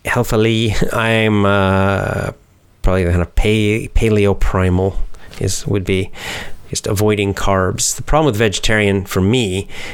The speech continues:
is that it's almost impossible to be low carb and vegetarian. It's very hard. Uh, and I,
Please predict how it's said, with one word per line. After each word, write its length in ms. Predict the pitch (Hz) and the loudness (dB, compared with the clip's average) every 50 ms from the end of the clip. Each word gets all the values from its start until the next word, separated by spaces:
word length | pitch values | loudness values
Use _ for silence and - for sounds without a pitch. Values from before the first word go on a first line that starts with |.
| - - - | -10 -8 -4
is 220 | - 110 104 95 | -2 0 0 2
that 500 | 104 98 95 95 92 - - _ - - - _ _ - | 2 2 2 0 -2 -4 -8 _ -14 -14 -14 _ _ -8
it's 380 | - - - - - - - - - - - - - - - _ _ _ _ _ _ - - - - | -8 -8 -6 -4 -8 -8 -8 -8 -16 -20 -20 -20 -20 -20 -20 _ _ _ _ _ _ -20 -20 -12 -4
almost 320 | - 180 180 170 147 123 143 | -2 0 2 2 2 2 0
impossible 580 | 120 98 107 113 113 107 - - 101 104 104 | 0 0 2 2 0 0 0 0 0 0 2
to 60 | 98 | 2
be 140 | 95 104 101 | 2 2 2
low 320 | 104 104 101 104 104 104 98 | 2 4 4 4 4 4 2
carb 440 | - - 101 98 95 95 95 92 | 0 0 0 0 2 2 2 2
and 160 | 92 90 90 87 | 2 2 2 2
vegetarian. 600 | 90 90 85 - - - - 92 87 87 87 90 | 2 0 0 -2 0 0 0 0 0 -2 -4 -4
It's 160 | - - - | -6 -6 -4
very 300 | 101 90 92 90 90 87 | -2 0 0 2 0 0
hard. 520 | 82 - - 90 85 85 85 80 82 - - - - - - - - - - - - - - - - - - | -2 -2 -4 -2 -2 -2 -2 -2 -2 -2 -2 -2 -4 -6 -8 -8 -8 -8 -8 -8 -8 -10 -12 -14 -16 -10 -6
Uh, 400 | - 92 90 85 87 90 92 92 - - | -4 -2 0 0 0 0 0 -2 -2 -2
and 280 | 95 95 92 92 92 - | -2 -2 0 0 -2 -2
I, 460 | - 98 98 95 95 95 95 - - | -2 -2 0 0 0 0 -2 -4 -6